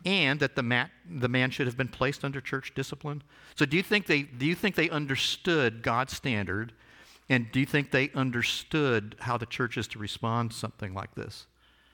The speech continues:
Yeah. How long had Paul been there? Do you remember?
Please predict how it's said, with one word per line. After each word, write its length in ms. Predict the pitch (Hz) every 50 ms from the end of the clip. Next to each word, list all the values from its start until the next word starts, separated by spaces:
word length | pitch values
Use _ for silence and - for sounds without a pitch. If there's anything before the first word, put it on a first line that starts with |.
| _ _ _ _ _ _ _ _ _ _ - 117 107 - _ - - - - - _ _ _ _ _ _ _
Yeah. 260 | - 147 143 110 - - - - _ _ _ _ _ _ _ - _ _ _ - -
How 260 | - - - - 202
long 300 | 220 233 220 202 196 170
had 180 | 139 147 127 -
Paul 280 | - 139 127 120 120 123
been 260 | 117 120 117 117 120
there? 300 | 120 117 120 139 147 139 - - _ _ _ _ _ _ _ _ _ _ _ _ _ _ _ _ _ _ _
Do 60 | - 113
you 60 | 107
remember? 360 | 110 117 117 131 156 165 156